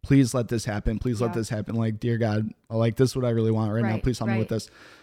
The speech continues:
Speaker 1: I don't do that anymore.
Speaker 2: Oh, it's crazy you're saying this.
Speaker 1: I don't do this anymore.
Speaker 2: Yeah,
Speaker 1: The, what I
Speaker 2: it's
Speaker 1: say
Speaker 2: awesome.
Speaker 1: is, "God, whatever you want me to
Speaker 2: Yeah,
Speaker 1: do,
Speaker 2: yeah.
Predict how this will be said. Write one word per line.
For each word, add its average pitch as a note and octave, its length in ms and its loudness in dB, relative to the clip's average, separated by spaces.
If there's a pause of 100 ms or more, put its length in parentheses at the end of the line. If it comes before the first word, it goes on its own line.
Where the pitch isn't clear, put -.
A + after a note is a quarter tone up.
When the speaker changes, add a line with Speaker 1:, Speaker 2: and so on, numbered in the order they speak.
(640)
Speaker 1:
I A2+ 80 0
don't C3 140 6
do C3 100 6
that G#2 80 4
anymore. G#2+ 360 0
Speaker 2:
Oh, A3+ 280 -2
it's - 300 -10
crazy F#3+ 360 -6
you're F3 100 -2
saying D3+ 280 -8
this. - 80 -4
Speaker 1:
I B2+ 40 4
don't C3+ 120 6
do B2+ 120 6
this A#2+ 160 2
anymore. A#2 300 2
Speaker 2:
Yeah, F#3 360 -10
Speaker 1:
The, B2 260 4
what C3 180 6
I C3+ 80 8
Speaker 2:
it's C3 100 2
Speaker 1:
say B2+ 320 0
Speaker 2:
awesome. - 160 -8
Speaker 1:
is, G#2+ 480 4 (300)
"God, A#2+ 400 2 (520)
whatever A#2 480 6
you D3 240 8
want C#3 260 6
me C3+ 100 2
to A#2+ 80 0
Speaker 2:
Yeah, A2+ 100 -4
Speaker 1:
do, A2+ 320 2
Speaker 2:
yeah. F3+ 240 -12